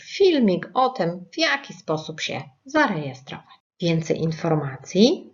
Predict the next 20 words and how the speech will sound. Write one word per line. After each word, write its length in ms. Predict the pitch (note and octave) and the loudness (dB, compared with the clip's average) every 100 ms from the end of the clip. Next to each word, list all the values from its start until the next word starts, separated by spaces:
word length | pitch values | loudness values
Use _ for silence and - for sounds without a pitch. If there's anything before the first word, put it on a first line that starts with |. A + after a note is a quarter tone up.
| _ _ _ _ - | _ _ _ _ -14
oczywiście 800 | E3 - E3 D#3+ - G#3 A#3+ | -10 -10 -6 -6 0 2 2
znajdziecie 540 | B3 B3+ A3+ D#3 - G#3+ | 4 2 2 -2 0 4
na 200 | A3+ F3+ | 4 2
naszej 300 | C3 - F#3 | 0 -2 -2
stronie 480 | - - B2 D#3 G#3+ | -2 -6 -4 0 2
w 60 | |
w 340 | C4+ B3+ A3+ D3 | 4 4 2 0
w 140 | D#3 | 0
lean 240 | F#3 A3+ | 2 4
education 680 | G3 C#3+ C#3+ D3 C#3+ - A3+ | 4 0 -6 -12 -6 -2 -2
p 100 | A3+ G#4 F4 | -2 -2 -2
l. 240 | E3 D#3 - _ _ _ _ _ _ - - _ _ _ | -2 -6 -12 _ _ _ _ _ _ -20 -20 _ _ _
Znajdziecie 600 | D3+ F3 D#3+ F3+ F3+ D#3+ | -6 -2 0 0 0 -4
tam 360 | - D3+ D3 C#3+ _ - | -6 -12 -12 -16 _ -14
kalendarz 1040 | - C#3+ D#3 A3 B3 A#3+ A#3 - - _ _ - | -12 -6 0 2 4 4 2 -2 -8 _ _ 2
programu, 840 | A3 G#3+ G#3+ G3 F3+ E3 E3 - _ - | 2 4 0 2 0 0 -4 -12 _ -8
informacje 1000 | E3 D#3+ - D3 D3+ F#3+ G#3+ C4+ A#3 - | -4 -2 -2 -2 0 0 0 0 0 0
o 100 | F#3 | -2
bieżącej 680 | E3 F3+ G3+ G3 F#3+ F3+ - | 2 2 2 0 0 -4 -4
edycji, 640 | D#3+ F3 E3 E3 D#3+ D#3+ | -2 0 0 -2 -4 -4